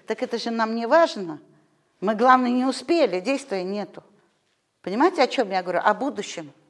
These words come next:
А оно быстрое. Просто наблюдая, как старики находятся, а,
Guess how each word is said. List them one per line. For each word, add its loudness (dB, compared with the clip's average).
А 8
оно 6
быстрое. -2
Просто 0
наблюдая, 2
как -4
старики -8
находятся, -6
а, -12